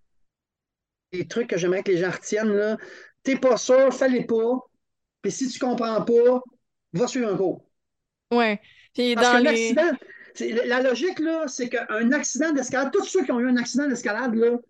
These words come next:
Speaker 1: c'est quelque chose qu'ils ont pas pensé, qu'ils ont
Speaker 2: Ouais.
Speaker 1: pas vu venir, puis qu'ils ont surtout pas compris.
Speaker 2: <laughs>
Speaker 1: Ils se sont assis dans leur corde, ils se sont ramassés en bas, puis ils se sont dit, « Qu'est-ce qui s'est passé ? »
Speaker 2: Ouais.
Speaker 1: Ben, c'est soit que t'as fait quelque chose que tu savais pas,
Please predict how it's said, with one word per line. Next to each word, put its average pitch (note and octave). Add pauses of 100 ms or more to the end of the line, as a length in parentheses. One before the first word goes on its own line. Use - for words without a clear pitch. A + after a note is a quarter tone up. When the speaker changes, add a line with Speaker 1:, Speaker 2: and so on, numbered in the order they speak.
(160)
Speaker 1:
c'est G3
quelque B3
chose C4
qu'ils G#3+
ont F#3+
pas C#4
pensé, A#3+ (360)
qu'ils B3
ont -
Speaker 2:
Ouais. C4
Speaker 1:
pas C#4+
vu A#3
venir, A3+ (260)
puis F#3
qu'ils G#3+
ont G#3
surtout C4
pas C#4+
compris. G#3 (720)
Speaker 2:
<laughs> C4+
Speaker 1:
Ils -
se A#3
sont A#3+
assis C#4+
dans D#4+
leur C4
corde, C#4+
ils -
se A#3
sont A3+
ramassés C#4+
en B3+
bas, C4
puis B3
ils -
se A3+
sont A3
dit, « A#3
Qu'est-ce D#4
qui -
s'est C#4
passé ? » B3+ (640)
Speaker 2:
Ouais. G#3+
Speaker 1:
Ben, F#3
c'est A3+
soit D4+
que -
t'as C4
fait C4
quelque B3
chose C4+
que A3
tu -
savais G3+
pas, G#3